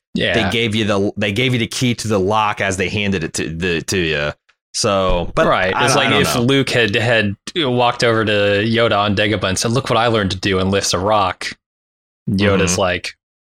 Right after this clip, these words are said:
Speaker 1: "Oh, that's a neat trick," and lifts the X-Wing. <laughs> You know, like, "I've been
Speaker 2: Right,
Speaker 1: doing
Speaker 2: right,
Speaker 1: magic a
Speaker 2: right,
Speaker 1: lot
Speaker 2: right.
Speaker 1: longer than you, buddy."
Speaker 2: Yeah.
Speaker 1: I
Speaker 2: So,
Speaker 1: don't know.
Speaker 2: like, you, there's a new wrinkle that you've showed, like, you know, and the, if, if you're, yeah, I, I think
Speaker 1: I can
Speaker 2: there's a
Speaker 1: spin the rock.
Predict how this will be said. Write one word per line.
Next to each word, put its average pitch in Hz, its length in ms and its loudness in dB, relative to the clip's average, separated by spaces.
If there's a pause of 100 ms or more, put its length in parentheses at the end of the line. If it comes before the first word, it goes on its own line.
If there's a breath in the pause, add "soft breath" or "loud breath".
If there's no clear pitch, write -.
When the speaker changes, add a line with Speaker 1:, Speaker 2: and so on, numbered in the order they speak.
(140)
Speaker 1:
"Oh, 110 200 0
that's 113 220 0
a 107 60 -2
neat 85 200 -4
trick," 95 300 -2
and 98 160 -4
lifts 95 240 -2
the 92 120 -2
X-Wing. 87 640 -6
<laughs> - 40 -20 (100)
You 127 200 0
know, 151 360 2
like, 131 200 2
"I've 135 180 2
been 156 80 4
Speaker 2:
Right, - 60 2
Speaker 1:
doing 151 160 2
Speaker 2:
right, 135 140 2
Speaker 1:
magic 123 160 0
a - 20 2
Speaker 2:
right, 110 140 2
Speaker 1:
lot 110 100 2
Speaker 2:
right. 110 60 2
Speaker 1:
longer 104 180 2
than 98 120 -2
you, 98 140 0
buddy." 87 340 -2 (840)
Speaker 2:
Yeah. 78 420 -2
Speaker 1:
I 156 40 -2
Speaker 2:
So, 165 60 2
Speaker 1:
don't 180 80 4
know. 101 40 2
Speaker 2:
like, 92 160 0
you, 104 180 -2
there's 107 220 0
a 107 60 0
new 120 200 2
wrinkle 120 500 0
that 107 200 0
you've 110 180 0
showed, 113 300 0
like, 104 240 -2
you 107 100 0
know, 98 220 0
and 95 100 0
the, 92 280 0
if, 92 160 -8
if 92 180 -4
you're, 95 220 -2
yeah, 208 240 2
I, 196 240 2
I 202 40 2
think 226 180 0
Speaker 1:
I - 20 2
can 208 80 2
Speaker 2:
there's 151 140 2
a 120 120 4
Speaker 1:
spin 104 180 4
the 110 100 0
rock. 82 360 -4